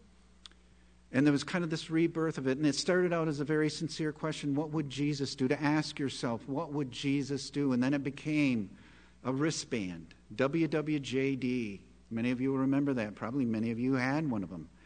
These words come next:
A W W J D, you know, wristband or bracelet that you wore. Then it became a whole line of clothing. It became, unfortunately, very commercialized, and then people were wearing W W J D who weren't even Christians, who didn't even know what it meant, and it just kind of faded away.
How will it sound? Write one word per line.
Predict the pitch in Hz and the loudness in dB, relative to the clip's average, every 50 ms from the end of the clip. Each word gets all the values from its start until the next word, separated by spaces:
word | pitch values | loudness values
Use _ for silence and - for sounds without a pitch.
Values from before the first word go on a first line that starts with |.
| - - - - - - - - - | -20 -20 -20 -20 -20 -20 -20 -18 -12
A | 110 | -12
W | 104 101 104 113 117 131 151 151 139 | -10 -4 -2 -2 0 0 0 -2 0
W | 131 131 135 135 143 139 135 | 0 0 0 0 0 0 -2
J | 117 104 - 123 127 131 131 | -2 0 0 2 2 2 2
D, | 123 113 113 120 123 127 123 127 120 - - - - - - - - - - - - - - - | 0 -2 0 0 0 0 0 -2 -4 -6 -12 -20 -20 -20 -20 -20 -20 -20 -20 -20 -20 -20 -12 -8
you | 107 110 107 | -4 -4 -2
know, | 110 101 | -2 -4
wristband | 92 98 127 127 127 - - 127 120 123 120 110 | -2 0 -2 -2 -2 -2 -2 0 2 2 2 0
or | 110 | -2
bracelet | 98 - 110 110 120 127 123 - - 107 104 - - | -2 -2 0 0 0 0 -2 -4 -6 -8 -8 -6 -6
that | 101 107 | -8 -6
you | 113 101 98 | -6 -6 -6
wore. | 95 101 101 95 | -6 -6 -6 -2
Then | 87 123 160 208 | 0 0 2 2
it | 190 | 0
became | 185 165 - 175 175 170 | -2 -2 -2 -2 0 0
a | 160 147 | 0 0
whole | 123 151 170 170 180 175 | 0 -2 -2 -2 0 0
line | 165 165 165 165 170 170 | 0 0 2 2 2 2
of | 156 156 - | 0 -2 -4
clothing. | - - 170 165 165 170 160 135 120 - 85 - - - - - - - - - - - - - - - - - - - - - - - - - | -8 -4 -2 0 0 0 0 -2 -6 -10 -10 -14 -20 -20 -20 -20 -20 -20 -20 -20 -20 -20 -20 -20 -20 -20 -20 -20 -20 -20 -20 -20 -20 -20 -16 -12
It | 131 | -8
became, | 135 147 - - 175 170 165 165 156 147 143 - - - - | -8 -8 -4 -2 0 2 2 2 0 -2 -4 -10 -14 -6 -2
unfortunately, | 139 143 139 - - 156 147 - - 151 147 135 | -2 -2 -2 -2 -4 -4 -4 -4 -2 0 0 2
very | 127 131 127 127 | 2 2 0 0
commercialized, | 127 - 131 127 131 131 123 - - 135 123 120 120 120 120 120 113 113 - - | 0 -2 -2 0 0 0 0 -2 -4 -4 -2 -2 -2 -2 -2 -2 -4 -6 -8 -8
and | 110 110 113 | -4 -4 -2
then | 117 117 120 113 | -2 -2 -2 -4
people | 117 - 135 127 120 123 120 117 | -4 -4 -6 -6 -4 -4 -6 -4
were | 117 110 110 110 110 110 104 | -4 -2 -2 0 0 -2 -2
wearing | 104 110 113 113 113 117 113 113 110 104 | -2 -2 -2 -2 0 0 0 0 0 0
W | 98 113 113 117 117 | 0 -2 -2 0 -2
W | 110 104 110 110 110 113 104 | -2 -2 -4 -4 -4 -6 -6
J | 95 110 107 107 110 | -4 -2 -2 -2 -2
D | 104 113 110 | -2 -4 -4
who | 101 110 | -2 -4
weren't | 104 104 107 104 | -4 -2 -2 -2
even | 101 98 110 107 101 | -2 -4 -4 -6 -6
Christians, | - - 143 - - 143 135 120 123 | -2 -4 -4 -4 -2 -4 -4 -2 -4
who | 123 | -4
didn't | 110 120 120 117 | -2 0 0 0
even | 107 110 110 | -2 -2 -2
know | 110 110 107 | -2 -2 -2
what | 107 107 104 110 | -4 -4 -6 -8
it | 113 120 | -6 -4
meant, | 107 113 110 110 110 110 107 - | -2 0 0 0 0 -2 -2 -4
and | 110 104 | -4 -6
it | 104 101 | -4 -4
just | 110 107 - - | -6 -6 -8 -8
kind | - - 113 104 | -8 -6 -6 -6
of | 104 104 | -6 -8
faded | - - 110 104 98 101 95 101 | -8 -8 -8 -6 -6 -8 -10 -10
away. | 98 98 98 98 95 95 101 - | -10 -8 -10 -10 -10 -12 -14 -16